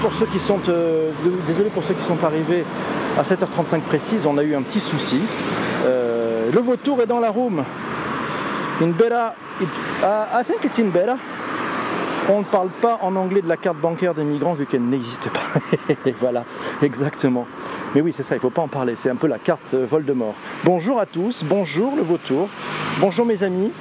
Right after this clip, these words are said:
Vous écoutez et vous participez à Bonjour P P C, le premier podcast live,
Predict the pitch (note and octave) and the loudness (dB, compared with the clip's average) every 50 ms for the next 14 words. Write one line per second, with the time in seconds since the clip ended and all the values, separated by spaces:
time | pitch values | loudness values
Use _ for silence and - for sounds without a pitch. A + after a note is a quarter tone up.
0 | - - - - - - D3 G3 G#3 G#3+ A#3+ - A3+ A3 - G3+ F#3+ F#3 F3 - | -10 -12 -10 -8 -4 2 2 4 4 4 2 0 -2 0 2 2 2 2 0 -6
1 | - - - - - F#3+ F3 D#3+ F3 E3 F3 D#3 - - D#3 - - D3 - D3+ | -12 -14 -12 0 2 4 4 4 2 0 0 0 0 -4 -6 -4 -4 0 2 2
2 | F3 - - - - - C3 C3+ D#3 G3 F#3 G3+ A3+ - G#3 F#3 - F3 D#3 - | 0 0 -2 -4 -2 -2 0 2 0 0 0 0 0 0 0 0 0 -2 -2 0
3 | - E3+ G3 G4 G#4 F3 D#3+ D3+ D3+ - - A#3 A3+ G#3+ G3+ G3+ G#3 G3+ - - | 0 0 0 0 0 0 0 0 0 2 0 0 2 2 2 0 0 -2 -2 -2
4 | F3+ E3 - - D#3 D#3+ D#3+ - - - C#3+ D#3 E3 E3 E3+ | -2 0 2 2 2 2 0 -4 -4 0 2 2 2 2 0